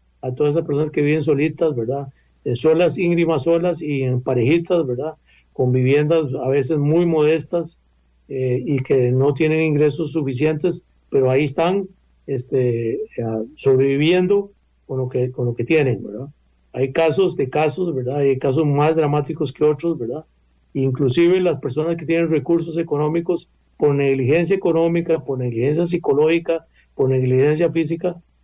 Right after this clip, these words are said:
teniendo recursos, no los, no los invierten o no se los invierten porque con el pretexto de que se va a gastar mucha plata y luego qué les va a quedar de, de herencia. Hágame el favor, como si se lo hubieran ganado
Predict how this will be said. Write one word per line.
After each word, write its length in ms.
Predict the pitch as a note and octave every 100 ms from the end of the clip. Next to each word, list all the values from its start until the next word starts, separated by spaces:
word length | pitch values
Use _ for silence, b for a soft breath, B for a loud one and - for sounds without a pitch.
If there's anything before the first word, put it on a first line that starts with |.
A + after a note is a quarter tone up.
| _ _
teniendo 520 | - C#3+ F3 F#3 F#3
recursos, 560 | D#3+ C3 E3+ E3+ F3+ E3
no 400 | D3 D3+ E3 E3
los, 320 | D#3+ D#3 B2 -
no 160 | C3+ D3
los 180 | D3+
invierten 600 | D3+ C#3 D#3 D3+ F3 E3+ E3+ _ _
o 140 | D3+
no 180 | D3 D#3+
se 120 | E3
los 200 | F3+ E3
invierten 640 | D3+ C#3 D#3+ D#3 E3+ E3+ E3+ _ _ _
porque 720 | - C#3+ C3+ C#3 C#3 C3+ C3 B2+ _ _
con 220 | - C#3+ C#3+
el 100 | C3
pretexto 580 | C3+ B2+ D#3 - F#3
de 140 | E3+ D#3
que 120 | C3+
se 100 | C3
va 100 | C3+
a 40 |
gastar 300 | D#3 C3+ D#3+
mucha 320 | D#3 D#3 E3 D#3
plata 440 | D#3+ D3+ D#3+ D#3+
y 220 | D#3 C3+
luego 300 | C3 D3 D#3
qué 80 | C#3
les 180 | D3 C#3+
va 80 | D3
a 40 |
quedar 320 | C#3 C#3+ C#3+
de, 240 | D3 C#3+ - _ -
de 100 | B2+
herencia. 460 | C3 C3 A#2+ G2 - _
Hágame 340 | C3+ D3+ D3+
el 60 | D3+
favor, 380 | A#2+ G#2+ G#2 - _ _ _ _
como 260 | - C3+ C3
si 120 | B2+
se 120 | A#2+
lo 80 | B2+
hubieran 220 | C3 D3+
ganado 500 | D3+ C#3 D3 D#3 E3